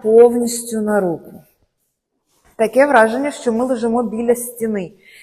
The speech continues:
Якщо вам буде легше, можете лягти прямо біля стіни. Стопи, сідниця і голова на одній лінії, так, ніби позаду нас стіна. Голова повністю розслаблена, ми не тримаємося, не тримаємо руку, нічого, повністю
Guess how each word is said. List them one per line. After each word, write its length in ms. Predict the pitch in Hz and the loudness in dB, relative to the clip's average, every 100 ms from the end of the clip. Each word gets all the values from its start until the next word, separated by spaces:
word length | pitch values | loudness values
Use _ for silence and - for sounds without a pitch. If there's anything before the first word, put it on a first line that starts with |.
| _ | _
Якщо 260 | 202 - 247 | -8 -2 -2
вам 100 | 240 | 0
буде 160 | 226 | 0
легше, 280 | 226 302 247 | 0 0 -4
можете 300 | 226 220 233 | -8 -6 -4
лягти 280 | 220 - 196 | -4 -4 -4
прямо 240 | 190 170 | -4 -10
біля 220 | 170 185 | -8 -8
стіни. 460 | 180 - 185 170 165 _ _ _ - | -10 -10 -12 -14 -16 _ _ _ -12
Стопи, 840 | - - - 233 220 - 214 - - - _ | -8 -6 0 2 2 -2 -4 -4 -14 -20 _
сідниця 1040 | - - 262 226 220 208 175 - 208 220 233 - _ | -10 -6 -6 -4 -2 -2 -4 -10 -8 -10 -10 -20 _
і 100 | 233 | -6
голова 480 | 226 247 247 247 269 | -2 2 4 4 2
на 180 | 262 240 | 2 2
одній 440 | 233 208 240 233 | 2 0 -4 -2
лінії, 480 | 214 185 165 156 147 | -2 -4 -8 -12 -6
так, 240 | 220 294 269 | -2 -2 -2
ніби 220 | 240 208 | -4 -4
позаду 460 | 208 190 220 233 208 | -4 -2 -2 -2 -4
нас 420 | 190 208 - - _ _ | -4 -4 -8 -18 _ _
стіна. 460 | - - 202 151 127 _ _ _ _ | -16 -12 -10 -10 -16 _ _ _ _
Голова 420 | 202 220 233 262 330 | -4 2 4 4 2
повністю 760 | - 240 277 277 262 - 233 | 4 4 4 2 -6 -4 -2
розслаблена, 680 | 226 226 214 185 175 175 180 | -2 0 0 0 -2 -6 -6
ми 180 | 190 226 | -8 -8
не 120 | 240 | -10
тримаємося, 840 | 240 240 220 226 226 226 - 214 | -10 -6 -4 -4 -4 -8 -8 -8
не 120 | 202 | -8
тримаємо 500 | 190 202 214 233 233 | -10 -10 -8 -10 -10
руку, 260 | 226 233 226 | -10 -10 -14
нічого, 400 | 196 - 175 156 _ | -16 -16 -16 -18 _
повністю 720 | 220 233 240 240 - - | 0 0 0 -8 -12 -8